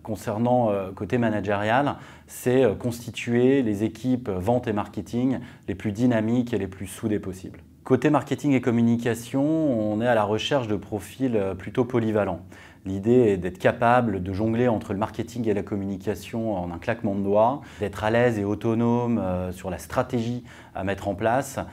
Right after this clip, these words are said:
mais également tous les canaux mis à disposition pour atteindre nos objectifs. Côté sales, on va être sur des profils pleins d'énergie, rigoureux,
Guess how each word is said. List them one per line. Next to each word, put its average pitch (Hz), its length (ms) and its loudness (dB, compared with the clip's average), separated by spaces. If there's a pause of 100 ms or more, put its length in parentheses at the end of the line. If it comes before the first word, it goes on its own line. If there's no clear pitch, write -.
(220)
mais 101 140 -2
également 107 380 2
tous 131 180 -4
les 120 140 2
canaux 117 320 2
mis 113 140 2
à 101 60 0
disposition 95 680 -6
pour 101 240 -4
atteindre 98 380 -4
nos 92 160 -4
objectifs. - 520 -12 (260)
Côté 120 240 2
sales, 151 280 4
on 135 60 6
va 120 100 8
être 117 60 2
sur 113 160 0
des 104 100 2
profils 117 500 -2
pleins 123 220 0
d'énergie, 120 840 2
rigoureux, 113 720 2